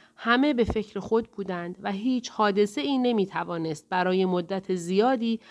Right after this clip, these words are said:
توجه ها را به خود جلب کند. از همه بدتر حال بچه ها و پیرها بود که در اطراف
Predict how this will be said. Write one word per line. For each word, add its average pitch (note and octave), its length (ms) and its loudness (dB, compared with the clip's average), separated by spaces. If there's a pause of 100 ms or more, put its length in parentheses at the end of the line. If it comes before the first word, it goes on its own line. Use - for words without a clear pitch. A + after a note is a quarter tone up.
(180)
توجه G3 480 2
ها A3+ 240 2
را A#3 160 2
به F#3+ 100 -4
خود F#3 260 -6
جلب E3 400 -6
کند. - 300 -20 (680)
از G3 220 0
همه G3 260 2
بدتر F#3+ 480 -2 (280)
حال G#3 340 2
بچه F#3 400 -2
ها F#3+ 180 0
و F#3+ 120 2
پیرها F#3 500 -2
بود A3 240 -4
که G#3 120 -6
در F#3 260 2
اطراف A3+ 520 -2